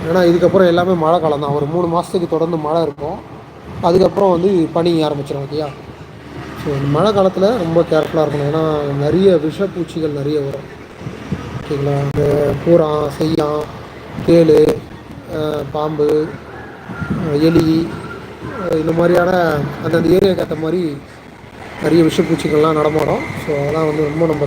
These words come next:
கேர்ஃபுல்லா நம்ம ஹேண்டில் பண்ணணும். ஓகேங்களா? இது பார்த்துக்குங்க. ஆ, இதெல்லாம் சொல்லணும்னு தோணுச்சு லைவ்ல.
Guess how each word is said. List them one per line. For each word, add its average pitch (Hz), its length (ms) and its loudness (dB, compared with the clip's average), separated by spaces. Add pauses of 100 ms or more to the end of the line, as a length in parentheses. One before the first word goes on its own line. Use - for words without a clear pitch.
கேர்ஃபுல்லா 160 360 0
நம்ம 147 260 -2
ஹேண்டில் 147 200 0
பண்ணணும். 143 340 -2 (760)
ஓகேங்களா? 147 340 2 (180)
இது 151 100 -4 (100)
பார்த்துக்குங்க. 160 420 2 (1120)
ஆ, 208 200 2
இதெல்லாம் 208 340 4
சொல்லணும்னு 208 320 2
தோணுச்சு 180 320 -2
லைவ்ல. 160 220 -2